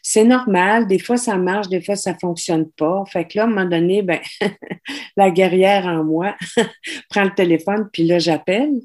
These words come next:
puis je demande à parler à Normand. Puis là, c'est vague parce que ça fait longtemps de ça, mais je pense que ce que Normand avait fait, en fait, c'est que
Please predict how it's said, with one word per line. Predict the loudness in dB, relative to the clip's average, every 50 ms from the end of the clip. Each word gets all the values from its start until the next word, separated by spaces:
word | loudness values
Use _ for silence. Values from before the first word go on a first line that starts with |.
| _
puis | -6 -6 -6
je | 0
demande | 0 2 2 2 2 2 0 0 0
à | -2
parler | -2 -2 -4 -4 -2 -2 -2
à | 0 0
Normand. | 0 0 -2 -2 -2 -2 -2 -2 -4 -6 -2
Puis | -2 0
là, | 2 2
c'est | 2 2 2 2 2
vague | 4 4 2 2 2 0 -2
parce | -4 -4
que | -4 -6
ça | -8 -4
fait | -2 -2 -2
longtemps | 0 -2 -2 -2 -2 -4 -2
de | 0 0 0
ça, | -2 -2 -4 -2 -2 0
mais | 2 2 2 2 0
je | -2 -4 -4
pense | -2 -2 -2 -2 -4
que | -2 0 0 0
ce | 0 -2
que | -2 -2 0 0 0 0 0
Normand | 0 0 0 0 2 2 2 2 2
avait | 0 0 0 -2
fait, | -2 -4 -6 -6 -4 -4
en | -6 -6
fait, | -6 -6 -8 -8 -8
c'est | -10 -12 -12 -12 -8
que | -6 -6 -4 -4 -6